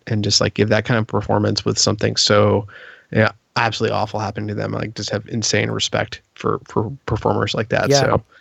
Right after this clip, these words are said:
Speaker 2: I mean, she's
Speaker 1: I'll wa-, I'll watch anything with her in it
Speaker 2: she's
Speaker 1: now.
Speaker 2: actually really, she's really great in the show. I was surprised by her. I mean, I probably shouldn't be because I just haven't seen anything else that she's been in, but
Speaker 1: Right. I mean, we're not the demo. She's, like, a Disney kid, you know, like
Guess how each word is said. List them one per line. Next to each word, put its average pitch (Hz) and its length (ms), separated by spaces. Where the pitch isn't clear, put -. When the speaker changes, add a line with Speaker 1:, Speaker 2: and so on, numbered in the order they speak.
Speaker 2:
I - 20
mean, 165 140
she's 214 320
Speaker 1:
I'll 117 140
wa-, 120 160
I'll 131 160
watch 110 220
anything 110 300
with - 120
her 110 120
in 117 80
it 120 60
Speaker 2:
she's 190 140
Speaker 1:
now. - 60
Speaker 2:
actually 131 200
really, 123 420
she's 190 260
really 127 260
great 120 220
in 117 100
the 110 60
show. 120 220
I 120 40
was 131 140
surprised 113 640
by 120 160
her. 131 340
I 127 60
mean, 117 180
I 123 100
probably 110 240
shouldn't 120 280
be 147 180
because 110 300
I 127 200
just 123 160
haven't 117 200
seen 120 200
anything 113 200
else 110 160
that 113 100
she's 104 260
been 107 180
in, 120 200
but 107 220
Speaker 1:
Right. 110 400
I 156 60
mean, 170 160
we're 170 80
not 135 200
the 117 60
demo. 110 380
She's, 113 200
like, 110 140
a 110 40
Disney 113 340
kid, 98 300
you 101 80
know, 101 160
like 90 180